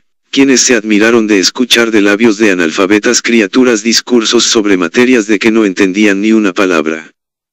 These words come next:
Sin embargo, los médicos no se daban cuenta de lo que veían, aunque muchos profetizantes comunicaban vigorosamente su espíritu a quienes intentaban romper el hechizo.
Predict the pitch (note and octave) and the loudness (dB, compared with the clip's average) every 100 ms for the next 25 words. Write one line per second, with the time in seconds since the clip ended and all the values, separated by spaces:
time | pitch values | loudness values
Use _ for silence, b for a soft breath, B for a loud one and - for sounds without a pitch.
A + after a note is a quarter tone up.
0 | _ _ _ - B2 A#2 G#2 A#2+ G2+ F#2+ | _ _ _ -6 -2 0 0 0 0 -2
1 | F2 _ _ G2 G#2+ A2 B2 B2 A#2+ A2+ | -10 _ _ -4 -2 0 0 0 0 -2
2 | B2+ C3+ B2 A#2+ A#2 A2+ G2 - B2+ A2+ | 0 0 0 0 0 0 -2 0 0 0
3 | G2+ F2+ E2 G#2+ G2 F2+ E2+ D2 D2+ _ | 0 0 0 0 2 2 0 -4 -10 _
4 | _ A2+ A2+ G#2+ A#2+ A#2+ C#3+ C3 - G#2+ | _ -4 -2 0 0 0 0 -2 0 0
5 | A#2+ G#2+ G#2 B2 A#2 A#2+ - A#2+ G#2 F#2+ | 0 -2 -2 0 0 -2 0 -2 0 -2
6 | F2 A2 A2 F#2+ F#2 F2 F#2+ F2+ A2+ A2+ | -2 0 0 -2 0 0 0 0 0 0
7 | A2 A#2+ A2+ G2+ - A#2+ G#2+ G2 B2 - | 0 0 2 0 0 0 0 0 0 2
8 | C3+ B2 A#2 G2 G2 E2+ A2 A2 G2 G2+ | 0 2 0 0 -2 0 0 0 0 0
9 | E2+ A2+ G#2 F#2 E2 G2+ F2 F2+ | 0 0 2 0 0 -2 -2 -6